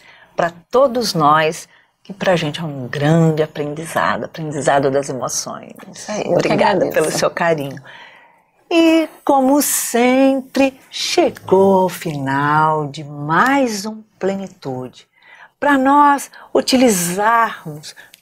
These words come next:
Speaker 1: todas essas, é, experiências de vida para fazer um mergulho interior e dizer:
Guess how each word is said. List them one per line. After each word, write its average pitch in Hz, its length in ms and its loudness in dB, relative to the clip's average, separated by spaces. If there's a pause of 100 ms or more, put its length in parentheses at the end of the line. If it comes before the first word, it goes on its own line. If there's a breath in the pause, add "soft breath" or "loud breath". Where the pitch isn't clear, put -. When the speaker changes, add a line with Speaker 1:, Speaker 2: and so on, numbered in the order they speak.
(320)
Speaker 1:
todas 240 960 2
essas, 175 520 -2 (600 soft breath)
é, 180 320 2
experiências 247 960 2
de 185 120 0
vida 190 640 2 (440 soft breath)
para 170 380 0
fazer 156 680 0
um 277 100 4
mergulho 220 460 2
interior 185 760 2 (600 soft breath)
e 202 60 -18
dizer: 180 500 -14